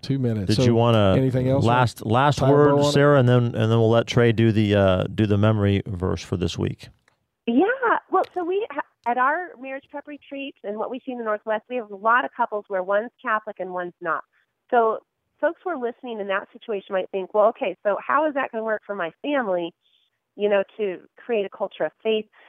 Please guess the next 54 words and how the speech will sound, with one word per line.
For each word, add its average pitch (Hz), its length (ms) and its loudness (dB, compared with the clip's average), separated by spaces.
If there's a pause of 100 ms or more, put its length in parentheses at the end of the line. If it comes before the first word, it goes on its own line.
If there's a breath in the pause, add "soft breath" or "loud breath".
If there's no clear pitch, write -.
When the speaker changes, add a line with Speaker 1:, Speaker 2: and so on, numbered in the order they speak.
(320 soft breath)
Speaker 3:
We 381 100 2
can 440 180 -2
just - 160 -6
start 262 260 0
with 233 220 -2
virtue. - 540 -6 (480)
And 220 240 0
so 240 100 -2
one 254 280 0
activity 233 600 -8
we 196 160 -12
love 226 420 0
to 233 100 -18
do 202 200 -4
on 196 80 -2
our 180 80 -2
retreats 180 460 -12
that 180 100 -4
we're 190 80 -6
gonna 190 260 -6
do 196 280 -6
in 196 160 -4
Cana 185 340 -8
Feast 165 200 -12 (100)
too 165 180 -4
is 175 160 -2
help 220 240 0
couples 214 400 -4
create 180 300 -6
a 175 60 -6
family 190 460 -4
coat 208 160 -2
of 185 100 -4
arms 175 420 0
and 170 140 -6
a - 20 -4
mission 175 340 -8 (120)
statement 180 360 -6
or 156 80 -2
motto. 151 440 0 (180)
Speaker 1:
Oh. 98 320 -4
Speaker 3:
And 240 140 -4
so - 100 -4
that 294 180 -2
can 285 120 -10
just 285 160 -12
be 247 100 -10
like, 220 240 0
you 214 100 -8
know, 196 120 -2
"We 233 260 -10
stand 208 320 -4
for 254 100 -6
joy," 254 380 -2